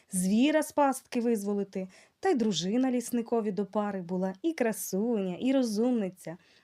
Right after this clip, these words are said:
і майстриня. За що не візьметься, все у неї до ладу робилося. Синів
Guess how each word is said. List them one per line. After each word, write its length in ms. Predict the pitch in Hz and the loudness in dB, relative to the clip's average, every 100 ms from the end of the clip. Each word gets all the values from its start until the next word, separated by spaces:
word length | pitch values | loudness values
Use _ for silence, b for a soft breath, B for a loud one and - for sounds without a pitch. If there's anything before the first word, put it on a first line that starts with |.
| - | 0
і 100 | 349 | 4
майстриня. 840 | 320 294 - 233 240 254 208 185 - | 4 2 -2 0 2 0 -2 -6 -2
За 160 | 226 | 0
що 240 | 226 - 403 | 2 2 4
не 100 | 370 | 4
візьметься, 560 | 349 359 359 349 302 | 4 4 2 2 0
все 260 | 285 - 494 480 | 0 0 0 2
у 60 | 269 | 2
неї 240 | 247 240 | 2 2
до 140 | 202 220 | 2 2
ладу 260 | 220 196 | 2 0
робилося. 680 | 196 185 185 175 170 170 190 b b b b b | -2 -2 -4 -4 -6 -10 -12 b b b b b
Синів 580 | - - 190 190 320 | -6 -2 0 2 0